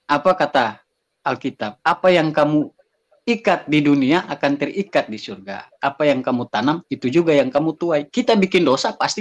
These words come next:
dihukum. Kita bikin baik, pasti balasannya baik.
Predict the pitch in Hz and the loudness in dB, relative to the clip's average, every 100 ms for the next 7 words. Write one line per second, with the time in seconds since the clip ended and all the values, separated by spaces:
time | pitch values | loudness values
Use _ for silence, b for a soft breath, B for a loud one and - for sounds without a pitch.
0 | 214 226 277 208 202 208 _ 196 185 160 | -4 -4 -4 -4 -4 -6 _ 0 0 0
1 | 147 131 165 196 180 185 165 127 - 123 | -2 0 0 0 -4 -2 -4 -6 -4 -4
2 | 113 123 120 104 92 | -4 -6 -6 -8 -10